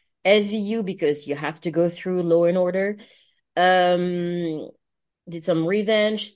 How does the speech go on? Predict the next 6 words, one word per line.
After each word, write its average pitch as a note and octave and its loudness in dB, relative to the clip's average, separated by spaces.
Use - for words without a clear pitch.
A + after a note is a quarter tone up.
Third A3 0
Watch, G#3+ -2
uh, E3 4
and F#3 2
most G#4 -4
recently, G#3 -6